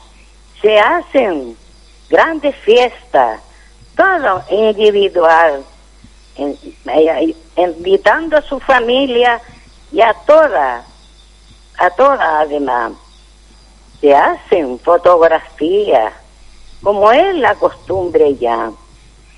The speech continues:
Niñas y catequeses, y niñas y, y, y catequeses, y el párroco también será. La ma-, la madre de los niños, la gracia les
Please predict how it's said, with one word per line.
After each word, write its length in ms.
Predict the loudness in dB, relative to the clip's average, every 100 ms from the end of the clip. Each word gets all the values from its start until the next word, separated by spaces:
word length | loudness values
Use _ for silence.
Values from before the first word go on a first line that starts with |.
| -20 -20 _ _ _
Niñas 500 | -2 2 4 4 2
y 120 | -2 -4
catequeses, 1080 | -2 0 0 -4 0 0 0 -14 _ -18 -18 _ -6 -6 -6
y 140 | -4
niñas 480 | 0 2 4 2 0
y, 140 | -4 -8 -10
y, 200 | -4 -4 -4 -6
y 300 | -2 2 2 2
catequeses, 840 | -2 -2 -4 -8 -10 -12 -10 -12 -12 -20 -20 -4
y 100 | 0
el 120 | 0
párroco 640 | 0 -2 0 0 -4 -4 0
también 500 | 0 0 0 0 0
será. 440 | 2 2 2 0 -4 -12 -20 -20 _ _ -20 -20 _ _ -20 _ _ _ _ -20 -20 -20 -8
La 240 | 0 2 2
ma-, 180 | -2 -6
la 200 | -2 0
madre 500 | 0 0 -2 -2 -2
de 100 | 0
los 180 | -2 -4 -8 -10
niños, 560 | -6 -4 -2 0 0 -2 -16 -20 -20 -6
la 260 | -2 -2
gracia 500 | -2 -4 -4 -2 0
les 200 | 0 -2